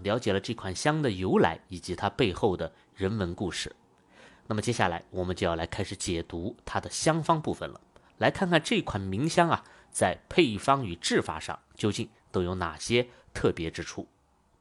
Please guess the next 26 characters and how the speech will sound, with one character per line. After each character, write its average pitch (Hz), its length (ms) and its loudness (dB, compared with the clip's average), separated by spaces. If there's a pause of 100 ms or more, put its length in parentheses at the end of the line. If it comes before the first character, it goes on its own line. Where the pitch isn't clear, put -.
(1000)
香 226 260 6
方 233 200 2
材 135 260 4
料 214 200 6
部 110 160 0
分 95 160 -2 (160)
啊， 90 320 -10
原 107 180 2
文 95 140 0
呢 101 160 -2
是 - 180 -8
这 92 120 -4
样 87 120 -2
写 - 220 -6
的 - 160 -6 (720)
：“海 147 280 6
南 196 220 6
沉 190 200 2
水 113 180 2
香 143 340 4 (220)
三 170 380 4
两， 82 200 -2 (460)
得 185 180 6
火 80 360 -2 (280)
不 110 120 0
作 95 340 2